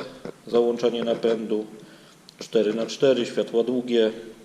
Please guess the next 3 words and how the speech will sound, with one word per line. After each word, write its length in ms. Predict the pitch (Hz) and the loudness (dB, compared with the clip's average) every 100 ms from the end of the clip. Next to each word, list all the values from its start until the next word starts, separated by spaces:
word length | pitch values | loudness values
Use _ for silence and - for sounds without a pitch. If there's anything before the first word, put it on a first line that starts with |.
| - - - _ - - - - - - - _ _ _ _ - | -20 -20 -20 _ -20 -20 -20 -20 -20 -20 -20 _ _ _ _ -20
światło, 1500 | - - 104 104 104 104 101 - - 95 95 98 95 101 104 - - - - _ _ _ _ - - - - _ _ _ _ _ _ - - | -20 -14 -6 -2 -2 -4 -6 -8 -14 -8 -2 0 0 -2 -8 -16 -20 -20 -20 _ _ _ _ -20 -20 -20 -20 _ _ _ _ _ _ -20 -12
światło 420 | - 156 156 147 | -6 -4 0 0
pewnie 540 | 147 139 147 143 147 | 0 0 -2 -2 -2